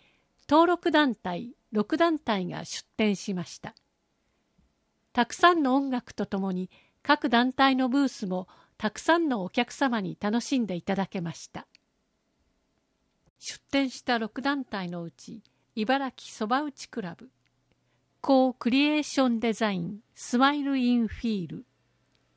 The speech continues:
夢中になる時間、子育ち実行委員会、以上四つの団体のブースの写真があります。登録団体のイベント予定、二つあります。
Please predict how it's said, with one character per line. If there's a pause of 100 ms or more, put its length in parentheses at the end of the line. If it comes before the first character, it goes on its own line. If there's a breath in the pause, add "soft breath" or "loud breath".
(160)
夢
中
に
な
る
時
間、 (800)
子
育
ち
実 (100)
行
委
員
会、 (840)
以
上
四
つ
の
団
体
の
ブ
ー
ス
の
写
真
が
あ
り
ま
す。 (1000)
登
録
団
体
の
イ
ベ
ン
ト
予
定、 (580)
二
つ
あ
り
ま
す。